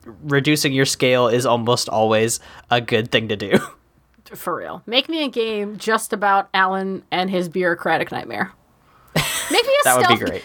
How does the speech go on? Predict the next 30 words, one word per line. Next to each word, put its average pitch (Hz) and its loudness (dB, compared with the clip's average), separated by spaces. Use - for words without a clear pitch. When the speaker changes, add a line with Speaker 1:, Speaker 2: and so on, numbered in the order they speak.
Speaker 2:
make 349 0
me 403 2
a 392 4
stealth - -2
game 180 0
about 196 2
Alan 247 2
because 226 2
nobody 220 4
sees 185 0
him. 240 -8
<laughs> 220 -6
Speaker 1:
Poor 131 0
boy. 120 0
Yeah, 143 4
<laughs> 202 -2
it's - 2
a, 170 0
you 190 0
win, 220 2
you 170 2
get 220 2
an 226 -6
S 170 0
rank 147 2
on 139 2
every 156 2
single 156 2
mission. 131 2
<laughs> 202 6